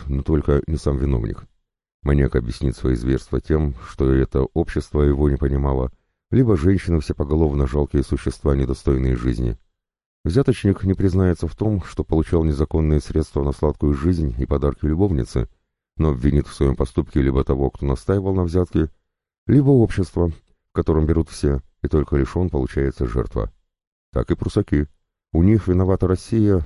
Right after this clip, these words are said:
Австрия, но точно несправедливые и честные подданные Бранденбургского правящего дома. «Я согласен с вами, князь». Фельдмаршал Меллендорф поддержал фон Гарденберга. «Как могли они окончательно делить Польшу без нас?»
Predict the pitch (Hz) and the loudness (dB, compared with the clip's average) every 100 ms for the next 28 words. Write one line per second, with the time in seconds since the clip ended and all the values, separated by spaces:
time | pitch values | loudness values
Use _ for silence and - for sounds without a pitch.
0 | - 85 87 - 80 71 - _ _ _ | -2 -2 -2 -4 -2 -2 -4 _ _ _
1 | - 98 127 117 - 95 - 85 82 85 | -2 0 0 0 2 0 0 -2 0 0
2 | 95 87 80 73 92 85 80 78 85 76 | 2 2 0 0 -2 0 0 0 0 -2
3 | 69 73 76 69 69 69 69 65 78 80 | 0 0 2 0 0 0 -2 -2 -6 -6
4 | - 76 69 69 65 64 - 64 60 55 | -4 -2 -2 -2 -2 -2 -4 -4 -4 -4
5 | 50 _ _ _ _ _ _ _ _ - | -6 _ _ _ _ _ _ _ _ 0
6 | 92 120 117 95 113 123 71 - 64 60 | 2 2 0 0 0 0 -2 0 0 0
7 | 65 55 - _ _ _ _ - 69 60 | -2 -4 -8 _ _ _ _ -2 -2 2
8 | 64 60 - 60 57 67 80 76 69 69 | 0 0 -2 -2 -2 0 0 0 0 0
9 | 64 - 69 58 64 60 69 - 65 60 | -2 -2 -2 0 -2 0 -2 0 -4 -2
10 | 58 58 57 52 53 50 _ _ _ _ | -2 -2 -4 -4 -6 -8 _ _ _ _
11 | _ _ 101 87 76 67 76 73 69 - | _ _ -2 0 0 2 2 4 2 0
12 | 69 82 78 69 67 69 65 - 80 - | 0 0 0 -2 0 -2 -2 0 -2 -2
13 | 64 69 65 57 - | -6 -2 -2 -4 -10